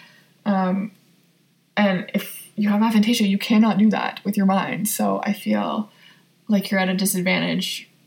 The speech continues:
in a, a spelling bee. Um, I also watched a show on Netflix.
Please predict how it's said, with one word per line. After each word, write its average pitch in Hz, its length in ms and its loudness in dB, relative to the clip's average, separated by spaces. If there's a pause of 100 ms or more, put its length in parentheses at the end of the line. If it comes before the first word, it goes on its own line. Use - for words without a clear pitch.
(120)
in 208 140 0
a, 208 100 -8 (260)
a 226 60 -8
spelling 196 420 -2
bee. 240 340 0 (180)
Um, - 480 -4 (380)
I 247 80 -2
also 294 240 -2
watched 302 440 -2
a 220 80 2
show 220 680 2 (720)
on 196 200 2
Netflix. 196 760 -4